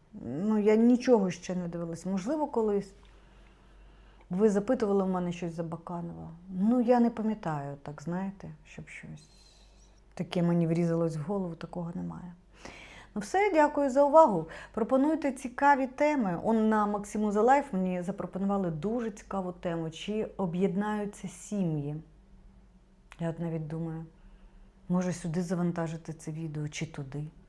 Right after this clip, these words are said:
або туди і сюди. Багато сімей зараз не разом через війну. Напишіть мені в коментарях, хочете таке,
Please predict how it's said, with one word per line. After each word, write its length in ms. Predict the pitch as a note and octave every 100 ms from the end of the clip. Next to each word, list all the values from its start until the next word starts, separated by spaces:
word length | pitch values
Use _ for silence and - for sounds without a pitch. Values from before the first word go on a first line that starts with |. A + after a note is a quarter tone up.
| - - -
або 240 | - D#3 F3
туди 380 | F3 E3+ G3 G#3
і 60 |
сюди. 500 | G3+ - C#3+ D#3 F#3+ G3 - - _ _ - - - - - _ - F3
Багато 600 | F#3+ F#3+ F#3 G3 G3 E3+
сімей 520 | - F3+ F#3 E3 D3+
зараз 560 | D#3 D3+ D3+ D3+ - - - - _ - _ - - - - - -
не 240 | E3 D#3+
разом 560 | E3 F#3+ G3+ F3 E3 D#3+ - _
через 360 | - F3+ E3 D#3
війну. 480 | D#3 D#3+ D#3+ D#3 D#3 D#3 - - - - _ _ - - -
Напишіть 400 | - - A#3+ A3
мені 160 | F3+
в 80 | E3+
коментарях, 520 | - E3 E3 E3 D#3
хочете 360 | D3+ G#3 - -
таке, 520 | - G#3 - F3 F3